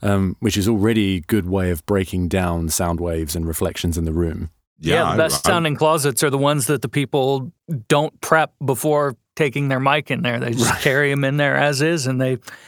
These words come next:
Speaker 3: they tend to sound pretty good. They go downhill when people try to make it into more of a, a professional type setting. It,
Speaker 1: Exactly.
Speaker 3: it goes downhill.
Speaker 2: Yeah, anyone listening right now should probably just, uh,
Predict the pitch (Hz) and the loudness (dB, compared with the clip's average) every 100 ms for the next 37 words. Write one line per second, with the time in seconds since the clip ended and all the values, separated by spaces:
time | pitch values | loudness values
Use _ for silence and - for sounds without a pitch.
0 | - _ 143 147 - 170 180 185 165 139 | -20 _ -2 0 2 2 2 2 2 2
1 | 135 - 139 120 175 143 131 139 135 139 | 0 0 0 0 0 0 0 0 2 4
2 | 147 147 143 156 151 131 127 151 143 139 | 2 2 2 2 2 -2 -2 -4 -2 -4
3 | - 151 143 131 143 131 120 - _ _ | 2 2 2 -2 -2 -2 -2 -8 _ _
4 | _ 135 160 165 151 170 151 156 135 135 | _ 0 2 2 2 0 0 0 0 0
5 | 143 139 123 127 127 131 - 131 123 123 | 2 2 2 0 0 0 0 0 -2 -8
6 | _ _ _ 147 135 160 151 160 131 139 | _ _ _ -4 2 2 2 0 0 2
7 | 147 131 - - 147 135 135 135 - 131 | 2 0 -2 0 0 0 -2 -4 -4 -2
8 | 127 104 101 117 127 131 113 131 131 123 | 0 0 0 0 0 0 0 0 0 0
9 | 151 135 113 _ _ _ _ _ _ 92 | 0 -2 -6 _ _ _ _ _ _ -2
10 | 139 95 104 110 104 107 107 110 101 101 | 0 2 2 2 2 0 0 0 2 2
11 | 87 95 127 123 - 76 92 87 82 78 | 2 0 0 -2 -4 -2 0 0 0 0
12 | 87 82 - 82 80 | 0 -2 -4 -2 0